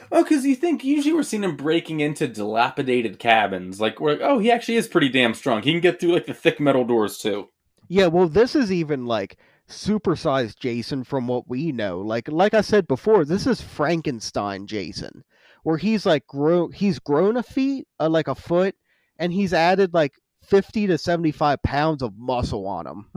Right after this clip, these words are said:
Speaker 2: <laughs>
Speaker 1: Oh, yeah. Then we get the Freddy worm. This is the example C G I that I fucking hate.
Speaker 2: Yeah, which I remember when I was a kid, I thought it was funny,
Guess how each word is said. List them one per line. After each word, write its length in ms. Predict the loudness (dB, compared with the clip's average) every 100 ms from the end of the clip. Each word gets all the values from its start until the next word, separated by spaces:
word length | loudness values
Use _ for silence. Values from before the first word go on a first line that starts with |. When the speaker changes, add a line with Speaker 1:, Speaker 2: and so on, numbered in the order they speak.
| -10
Speaker 2:
<laughs> 640 | -10 -12 _ _ _ _ 0
Speaker 1:
Oh, 220 | 4 6
yeah. 320 | 4 -2 -6 _ _ _ _ -6
Then 300 | 4 4 6
we 80 | 4
get 180 | 4 2
the 80 |
Freddy 500 | -4 0 4 6 4
worm. 480 | 0 -4 -6 -10 -14 _ _ _ 4
This 360 | 8 8 8
is 200 | 2 0
the 100 | 2
example 480 | 0 2 2 2 -2
C 240 | -2 0 0
G 240 | 0 2
I 160 | 4 2
that 120 | 0
I 80 | -2
fucking 340 | -4 -6 -10
hate. 460 | -10 -10 -10 -14 -20 _ _ _ _ -4
Speaker 2:
Yeah, 380 | 2 2 4 2
which 260 | 2 2 4
I 120 | 4
remember 420 | 4 2 0 0
when 200 | 2 2
I 120 | 4
was 160 | 4 2
a 60 | -4
kid, 420 | -6 -4 -2 0
I 140 | -2
thought 280 | -2 -2 -2
it 40 |
was 220 | -2 -4 -8
funny, 560 | -6 -6 -4 -8 -8